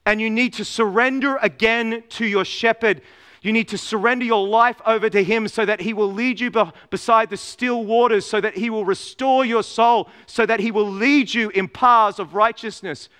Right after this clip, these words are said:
for his name's sake. You see, you're a sheep, and you need him to lead you. But the second characteristic of sheep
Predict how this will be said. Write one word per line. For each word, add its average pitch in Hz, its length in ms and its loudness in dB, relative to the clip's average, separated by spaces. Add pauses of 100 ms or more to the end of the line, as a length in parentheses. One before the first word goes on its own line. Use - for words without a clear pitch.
(120)
for - 180 -2
his 165 160 0
name's 180 440 0
sake. 160 520 -2 (800)
You 135 60 -14
see, 180 120 -8
you're 190 220 2
a 151 60 -2
sheep, - 460 -2 (760)
and 135 100 -6
you 151 80 -4
need 185 300 0
him 156 220 -4
to 151 120 -6
lead 139 300 -4
you. 107 160 -10 (880)
But 202 100 -4
the 214 80 -6
second 277 640 -4
characteristic 208 760 -4
of 156 120 -6
sheep - 460 -4